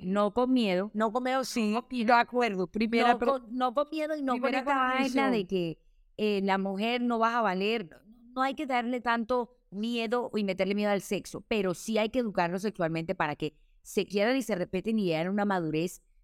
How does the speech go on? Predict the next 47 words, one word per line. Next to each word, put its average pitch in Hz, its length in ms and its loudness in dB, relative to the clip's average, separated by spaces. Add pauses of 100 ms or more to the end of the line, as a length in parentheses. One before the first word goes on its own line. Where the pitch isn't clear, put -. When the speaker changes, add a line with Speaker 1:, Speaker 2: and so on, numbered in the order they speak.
(120)
Speaker 1:
para 196 220 0
poder 160 220 -2
tomar 202 200 2
una 220 100 2
decisión 208 580 -2 (320)
antes 196 460 0
de, 214 180 -4
que 220 100 -2
antes 208 320 -2
de 202 100 0
tiempo 185 320 -2
puede 185 180 2
ser 220 260 -2 (200)
nocivo 202 640 0
para 185 200 0
su 165 180 -4
vida 190 240 4
mental, 143 460 -2
digamos, 180 280 2
para 202 140 0
su 175 120 -6
salud 202 200 0
Speaker 2:
Y 214 40 0
dentro 233 140 6 (180)
Speaker 1:
mental. - 20 6
Speaker 2:
de 185 60 6
esa 196 180 2
educación 220 720 -2
hay 175 220 -8
que 202 180 0
decir 208 420 -2
que - 140 -4
hay 156 180 -2
unos, 165 340 -6
unos, 180 360 -4 (680)
unos 196 320 2
límites 214 580 0
en 160 180 0
edad. 175 340 4 (120)
Speaker 1:
No, 226 360 0
por 185 120 4
eso 220 220 0
lo 185 100 4
que 165 120 2
yo 156 80 0
te 214 80 0
decía, 190 480 -2